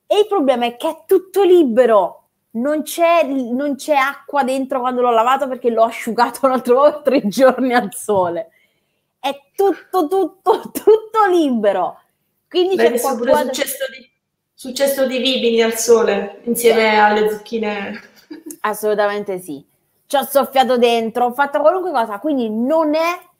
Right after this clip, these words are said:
Speaker 1: condensa, sicuro. No, Simo, non è condensa perché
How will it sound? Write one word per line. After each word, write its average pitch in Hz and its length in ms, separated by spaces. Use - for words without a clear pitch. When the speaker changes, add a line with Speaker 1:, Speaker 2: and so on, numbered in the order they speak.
Speaker 1:
condensa, 185 1000
sicuro. 202 1000
No, 277 340
Simo, 302 400
non 269 160
è 302 120
condensa 254 580
perché 226 440